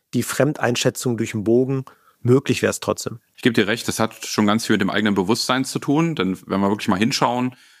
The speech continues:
Speaker 2: die meisten Gemeindeleiter oder Jugendleiter, das sind die, die es machen, also die, die, die die Arbeit machen.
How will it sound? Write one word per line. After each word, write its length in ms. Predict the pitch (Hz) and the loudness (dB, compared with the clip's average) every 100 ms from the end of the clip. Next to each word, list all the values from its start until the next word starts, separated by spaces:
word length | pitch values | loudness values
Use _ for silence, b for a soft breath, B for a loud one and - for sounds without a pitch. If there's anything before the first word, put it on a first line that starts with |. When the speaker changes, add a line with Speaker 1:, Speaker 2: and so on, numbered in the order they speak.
| b | b
Speaker 2:
die 60 | 92 | -2
meisten 440 | 87 110 - 120 | 0 0 2 2
Gemeindeleiter 920 | 98 90 104 113 92 101 131 127 143 - | 2 2 2 2 2 0 0 -2 -2 -4
oder 120 | 95 | -2
Jugendleiter, 500 | 90 110 110 95 95 | 0 2 2 2 0
das 140 | 95 | 0
sind 160 | 117 98 | 0 0
die, 120 | 101 | 0
die 140 | 104 | 2
es 140 | 101 - | 0 2
machen, 360 | 87 95 104 | 0 0 -2
also 180 | 80 85 | -4 -6
die, 160 | 87 95 | -6 -4
die, 280 | 95 90 - | -4 -4 -6
die 120 | 87 | -4
die 100 | 87 | 0
Arbeit 260 | 90 107 | 0 0
machen. 340 | 95 82 - | -2 -4 -6